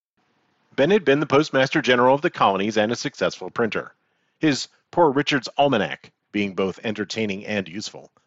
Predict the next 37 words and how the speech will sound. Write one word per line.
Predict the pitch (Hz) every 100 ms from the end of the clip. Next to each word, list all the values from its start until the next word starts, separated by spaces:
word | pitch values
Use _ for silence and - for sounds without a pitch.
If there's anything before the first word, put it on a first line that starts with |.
| _
was | 165 156
a |
bestseller. | 143 127 - 127 85 - _ _ _ _ _ _
By | -
the | 160
time | - 208
he | 220 233
retired | 208 147 139 139
in | 143
his | 151
forties, | - 170 78 64 - _ _ _
he | 101
had | 170
so | 214
much | 208 -
money | 156 160
that | 139
he | 127
didn't | 147 180
even | 151 131 107
patent | - 135 101 92
his | 101
more | 107 104 95
lucrative | 147 - 104 82
inventions | 82 78 82 - 110
like | 113 110
the | 127
lightning | 131 180 90 78
rod, | 67 123 - _ _ _ _
which | 226 240
was | 220
both | 175 180 -
useful | 101 123 175 180 -
and | 113 123 131
a | 135
literal | 95 101 95 92
lifesaver. | 101 98 98 82 65 55